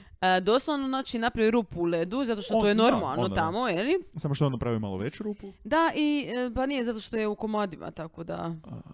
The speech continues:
Speaker 2: pa dobro, dalje, tipa, glavu moraš.
Speaker 1: I navodno je i ribao. I uhvatio ribu
Speaker 2: O.
Speaker 1: i odnio doma.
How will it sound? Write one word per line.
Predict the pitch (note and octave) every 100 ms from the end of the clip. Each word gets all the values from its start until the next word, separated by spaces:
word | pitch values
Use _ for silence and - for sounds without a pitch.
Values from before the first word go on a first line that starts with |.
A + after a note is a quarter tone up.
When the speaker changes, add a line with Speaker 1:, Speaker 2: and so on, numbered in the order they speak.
| -
Speaker 2:
pa | -
dobro, | A#2+ A#2+
dalje, | A#2+ A#2 G#2
tipa, | - -
glavu | E2 F#2 G2 F#2+ D#2+
moraš. | F2+ E2+ F2 - - -
Speaker 1:
I | G#3+ A3
navodno | G#3+ B3+ C4+ C#4 C4 C4
je | B3 A#3+ A#3 A3+ -
i | A#3+
ribao. | C4+ E3+ D3+ - E3+ _ _ _ _ _ _ -
I | C#4
uhvatio | E4 D4 G3 - F#3 F#3+
ribu | C#4+ C#4+ E4+ E4+ - -
Speaker 2:
O. | F#4+
Speaker 1:
i | B3 B3+
odnio | A#3 A3
doma. | F3+ D#3+ D#3+ E3